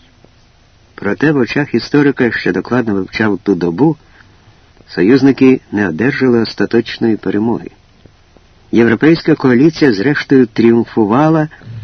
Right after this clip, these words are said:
над французькими арміями", писав він, "проте не можна сказати, що Франція зазнала поразки в боротьбі".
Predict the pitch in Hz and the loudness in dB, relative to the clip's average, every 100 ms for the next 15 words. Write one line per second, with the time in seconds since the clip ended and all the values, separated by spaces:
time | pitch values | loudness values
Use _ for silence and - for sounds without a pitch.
0 | - - 120 131 - 131 113 135 - 113 | -18 -2 0 0 0 0 2 0 0 0
1 | 110 101 92 82 82 73 65 - _ - | 2 0 -2 -6 -8 -8 -12 -14 _ -10
2 | 92 92 82 78 78 - - 98 - 113 | -6 -6 -4 -6 -6 -8 -8 -6 0 2
3 | 110 101 107 110 110 - 95 98 143 135 | 4 2 0 -2 -4 -6 -6 -4 -4 -4
4 | - - 82 87 95 - 131 135 147 _ | -6 -8 -8 -6 -6 -4 -4 -4 -6 _
5 | - - _ _ _ 107 107 107 104 117 | -20 -20 _ _ _ -4 -2 0 2 2
6 | 120 120 135 147 202 170 - 101 90 104 | 2 0 0 2 0 -2 -2 -2 0 0
7 | 110 95 85 - | 0 -2 -6 -10